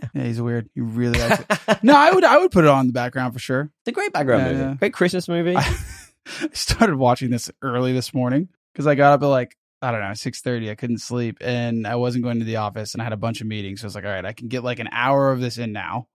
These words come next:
Speaker 2: Yeah.
Speaker 1: And just, like, the machine gun fire, Gail's just like, "Turn it down!"
Speaker 2: <laughs> That's a, she's far away as well. You
Speaker 1: Yeah,
Speaker 2: must have
Speaker 1: it was,
Speaker 2: had it
Speaker 1: it was,
Speaker 2: loud.
Speaker 1: I don't think it was that loud, but it was like the machine gun fire is so much louder than the
Speaker 2: Yeah,
Speaker 1: dialogue.
Speaker 2: yeah,
Speaker 1: Like,
Speaker 2: yeah,
Speaker 1: so they didn't
Speaker 2: yeah.
Speaker 1: do the mastering right or something.
Speaker 2: Bloody
Speaker 1: 'Cause
Speaker 2: hell, they
Speaker 1: anytime there's
Speaker 2: never
Speaker 1: a
Speaker 2: do
Speaker 1: gun
Speaker 2: that.
Speaker 1: scene, it's like, it goes up, like,
Speaker 2: Did Chris
Speaker 1: twenty percent.
Speaker 2: Nolan make this?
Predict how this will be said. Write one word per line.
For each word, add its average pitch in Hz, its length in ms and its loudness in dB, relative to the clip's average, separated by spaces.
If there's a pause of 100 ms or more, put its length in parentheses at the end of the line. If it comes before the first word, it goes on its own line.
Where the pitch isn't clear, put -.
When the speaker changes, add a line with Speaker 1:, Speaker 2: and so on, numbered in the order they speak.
(120)
Speaker 2:
Yeah. 147 220 4
Speaker 1:
And 135 240 4 (280)
just, 143 140 -8
like, 143 160 0
the 143 80 -2
machine 127 420 -2
gun 131 160 2
fire, 143 360 0 (380)
Gail's 120 260 -8
just 113 100 -16
like, 127 120 -10 (300)
"Turn - 160 4
it 453 420 4 (1000)
down!" - 180 0 (100)
Speaker 2:
<laughs> - 140 -2 (580)
That's - 160 4
a, 302 180 4 (240)
she's 269 240 4
far 208 260 6
away 180 200 8
as 147 100 6
well. 156 100 8
You 214 80 8
Speaker 1:
Yeah, 220 60 10
Speaker 2:
must 220 140 8
have - 80 8
Speaker 1:
it - 20 8
was, - 80 6
Speaker 2:
had - 80 4
it 135 40 4
Speaker 1:
it 139 80 6
was, 113 160 8
Speaker 2:
loud. 208 80 4
Speaker 1:
I 214 100 4
don't 277 260 0
think 359 140 4
it 381 60 6
was 139 160 -6
that 120 220 0
loud, 175 280 6
but 147 120 0
it 147 60 2
was 143 160 -2
like 139 300 2
the 147 260 -2
machine 147 640 0
gun 214 160 0
fire 156 320 6
is 147 160 -4
so 160 120 4
much 151 120 2
louder 135 480 4
than 120 140 0
the 117 80 4
Speaker 2:
Yeah, 101 40 6
Speaker 1:
dialogue. 87 580 4
Speaker 2:
yeah, 107 360 6
Speaker 1:
Like, 151 140 6
Speaker 2:
yeah, 90 60 -2
Speaker 1:
so 170 60 4
they 175 100 8
didn't 208 200 4
Speaker 2:
yeah. 214 60 8
Speaker 1:
do - 20 4
the 170 100 4
mastering 143 640 0
right 110 180 0
or 113 80 -4
something. 131 220 4
Speaker 2:
Bloody 165 140 6
Speaker 1:
'Cause 123 60 6
Speaker 2:
hell, 113 100 6
they 202 60 6
Speaker 1:
anytime 220 220 6
there's 202 160 6
Speaker 2:
never 160 120 4
Speaker 1:
a - 20 2
Speaker 2:
do - 20 2
Speaker 1:
gun 151 220 6
Speaker 2:
that. 160 60 2
Speaker 1:
scene, 170 240 2
it's 156 140 -2
like, 127 180 -4
it 131 180 -8
goes 143 240 4
up, 123 220 0
like, 113 100 -6
Speaker 2:
Did 175 100 2
Chris 226 200 0
Speaker 1:
twenty 180 160 2
percent. - 0 -
Speaker 2:
Nolan 180 160 0
make 180 200 -2
this? - 200 -10